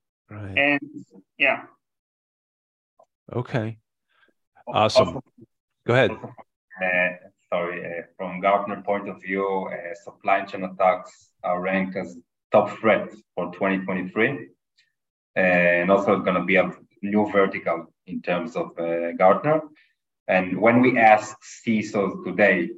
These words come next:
Speaker 3: what their top threat, that supply chain attacks. And three, four, five years ago, no one cares about that as well. So we
Speaker 1: Mm-hmm.
Speaker 3: see a shift in the industry, uh, let's say introducing, let, in,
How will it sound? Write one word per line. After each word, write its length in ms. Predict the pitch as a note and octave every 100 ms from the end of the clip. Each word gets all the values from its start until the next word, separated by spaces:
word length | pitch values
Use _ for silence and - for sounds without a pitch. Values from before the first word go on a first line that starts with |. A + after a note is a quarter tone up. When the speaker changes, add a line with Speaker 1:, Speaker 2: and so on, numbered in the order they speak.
| -
Speaker 3:
what 240 | G2 G2
their 160 | G2 F#2
top 400 | - F#2+ - -
threat, 340 | A#2 B2+ - - _ _ _ _ _ _ _ _ _ -
that 320 | G#2+ F2 -
supply 360 | - F#2 G2+ F#2+
chain 180 | F2+ E2+
attacks. 480 | E2+ E2 - - F#2
And 300 | F2 E2+ - _ _ -
three, 340 | A2+ A2+ A2 A2
four, 360 | - G#2 G2
five 340 | F#2+ A2+ G#2 G2+
years 200 | G#2 G#2+
ago, 440 | G#2+ A#2+ A2+ - F#2
no 80 | G2
one 240 | F2+ F2+
cares 320 | - F2 F2
about 300 | F2+ E2+ E2
that 160 | D#2+ -
as 120 | - -
well. 140 | -
So 460 | _ - E2+ - _ _ _ -
we 100 | G#2
Speaker 1:
Mm-hmm. 100 | G2+
Speaker 3:
see 160 | - A2+
a 40 |
shift 480 | - - - A2+ -
in 120 | G2+
the 100 | G2
industry, 600 | G2+ G2+ G2+ - G#2 G2+ - - _ _ _ _ -
uh, 80 | F2
let's 260 | F#2 F#2 -
say 480 | G2 F#2 F2+ F2+ - _ -
introducing, 800 | G#2+ - F#2+ G#2+ A2 A2 G#2+ G2
let, 300 | G2+ G2+ - -
in, 300 | G#2 F#2+